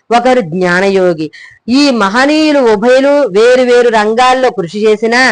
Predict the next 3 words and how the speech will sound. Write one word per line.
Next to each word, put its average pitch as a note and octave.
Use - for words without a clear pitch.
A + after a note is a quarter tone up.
కంచిస్వామి C4
దేశా-, A#3+
దేశాభిమానాన్ని A#3+